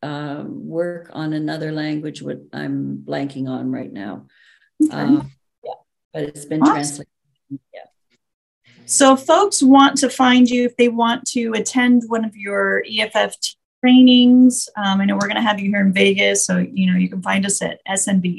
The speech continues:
Speaker 2: E F T dot com. But if they wanna find you,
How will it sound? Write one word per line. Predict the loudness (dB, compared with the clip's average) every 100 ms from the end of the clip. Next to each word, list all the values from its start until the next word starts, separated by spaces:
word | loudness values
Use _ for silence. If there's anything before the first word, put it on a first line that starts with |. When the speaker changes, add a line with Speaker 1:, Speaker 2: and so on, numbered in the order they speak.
| -10
Speaker 2:
E | -12
F |
T | -10 -6
dot | -6 -4
com. | 0 4 4
But | 2 -2 -12 _ 0
if |
they | 4
wanna | 6 6 4
find | 4 4 4 2
you, | 0 0 0 -2 -4